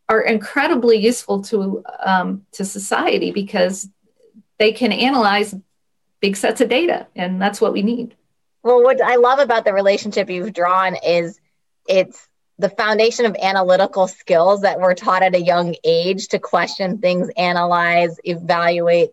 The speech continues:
Speaker 2: think about it. And it's just, it, the evolution of it and the relationship you just drew is, even if we don't understand pulsars, there's a common skill set for individuals to develop, like you said, machine learning and artificial intelligence. And,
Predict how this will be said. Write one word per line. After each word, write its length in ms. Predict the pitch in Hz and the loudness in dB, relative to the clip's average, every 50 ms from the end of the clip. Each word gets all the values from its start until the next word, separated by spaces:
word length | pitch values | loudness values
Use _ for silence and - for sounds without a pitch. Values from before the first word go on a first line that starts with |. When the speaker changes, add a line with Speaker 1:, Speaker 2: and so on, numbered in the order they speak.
| - | -2
Speaker 2:
think 180 | 185 180 175 - | -4 -4 -2 0
about 340 | 180 170 170 165 165 165 165 | 0 0 0 0 0 2 4
it. 160 | 170 170 160 - _ - - _ _ _ _ _ _ | 2 2 2 0 _ -20 -20 _ _ _ _ _ _
And 120 | - 185 185 | -2 0 0
it's 200 | 190 175 175 - | 0 -2 -2 -4
just, 240 | 208 190 196 - - - | -4 -6 -6 -8 -10 -6
it, 160 | 180 - 196 | -6 -4 -2
the 180 | 190 208 - - | -2 -2 0 0
evolution 720 | 202 208 190 202 196 185 190 208 226 220 - 220 208 190 | 0 0 2 2 2 2 4 4 4 4 2 0 -2 0
of 200 | 180 185 180 160 | 0 0 0 2
it 300 | 180 180 175 175 170 - - | 2 2 2 2 2 0 0
and 200 | 170 175 175 175 | -2 -2 0 2
the 160 | 175 175 170 | 2 2 2
relationship 720 | 160 165 175 180 170 175 185 190 - 226 190 190 - 175 185 | 2 0 -2 0 2 2 0 0 -2 -6 -6 -2 -2 -2 -2
you 120 | 180 170 | -2 -4
just 260 | 160 175 277 285 - | -2 -2 -2 -2 -4
drew 220 | - - 180 185 185 | -6 0 2 4 4
is, 200 | 180 175 165 _ _ _ - | 4 2 0 _ _ _ -2
even 180 | 208 208 233 | 0 2 2
if 80 | 233 214 | 2 2
we 60 | 226 | 2
don't 160 | 220 208 190 | 2 2 0
understand 480 | 196 196 196 190 - 196 185 170 170 - | 0 -2 -2 -2 -2 -2 -2 -2 -4 -6
pulsars, 600 | - - 190 196 214 214 - 185 175 170 175 - | -4 0 2 2 2 2 0 0 2 2 2 2
there's 160 | 170 175 175 | 0 -2 -2
a 80 | 175 175 | -2 -4
common 340 | - - 202 190 190 185 180 | -2 -2 -2 0 0 -2 -4
skill 400 | - - _ - 180 180 185 196 | -6 -10 _ -2 0 0 0 0
set 280 | 196 - 185 170 - - | 0 0 -2 -2 -2 -2
for 80 | - 170 | -4 -4
individuals 680 | 151 175 175 180 165 170 170 165 165 170 175 175 - | -2 0 -2 -2 0 0 0 0 0 -2 -2 -4 -6
to 280 | - - 175 170 170 165 165 - _ _ _ _ _ _ _ _ _ _ - | -12 -8 -4 -2 -2 -2 -2 -6 _ _ _ _ _ _ _ _ _ _ -6
develop, 400 | 190 185 156 185 185 190 196 190 | -4 -2 0 2 2 2 2 2
like 180 | 185 170 165 | 2 0 0
you 60 | 175 175 | -2 -4
said, 220 | - 190 170 165 | -2 -2 -2 -2
machine 440 | 170 175 - - 208 190 190 190 185 | -2 -6 -6 -4 -4 -4 -2 -2 -2
learning 520 | 180 175 180 180 180 175 175 175 175 175 - - | -2 0 0 0 0 -2 -2 -2 -4 -6 -6 -4
and 340 | 165 165 170 170 165 165 - _ - | -4 -2 -2 -2 -4 -4 -6 _ 0
artificial 540 | 175 185 185 185 185 196 180 185 185 175 | 0 2 2 2 2 0 0 0 2 0
intelligence. 960 | 170 170 170 - - 185 175 170 175 175 165 170 170 170 175 170 175 - - - | 0 0 -2 -2 -2 0 2 4 4 2 2 0 0 0 0 0 -4 -8 -10 -6
And, 340 | - 175 175 175 170 170 165 | -2 0 0 0 0 -2 -4